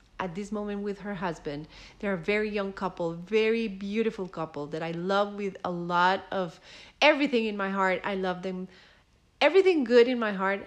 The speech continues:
has love for them because they're so beautiful people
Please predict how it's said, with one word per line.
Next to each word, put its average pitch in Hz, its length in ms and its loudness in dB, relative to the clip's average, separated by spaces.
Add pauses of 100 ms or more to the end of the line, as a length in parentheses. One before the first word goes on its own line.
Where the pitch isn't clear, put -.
(140)
has 190 240 -4
love 165 220 -4
for 156 100 -10
them 147 220 -10
because 175 240 -8
they're 202 100 -8
so 254 260 -4
beautiful 240 680 -4 (320)
people 185 440 -10